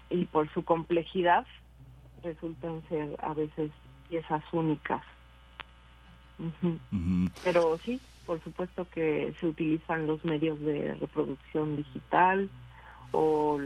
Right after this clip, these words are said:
Speaker 1: o la risogra-, por ejemplo, en el caso de los, hay muchos fanzines ahora que,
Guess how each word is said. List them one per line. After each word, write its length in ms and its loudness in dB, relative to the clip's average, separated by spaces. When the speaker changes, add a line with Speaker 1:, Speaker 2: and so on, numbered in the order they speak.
Speaker 1:
o 120 -6
la 220 0
risogra-, 400 -2
por 180 -4
ejemplo, 340 -4
en 100 -4
el 80 -6
caso 400 -4
de 120 -4
los, 200 -6
hay 100 -2
muchos 360 0
fanzines 640 -2
ahora 380 0
que, 360 -6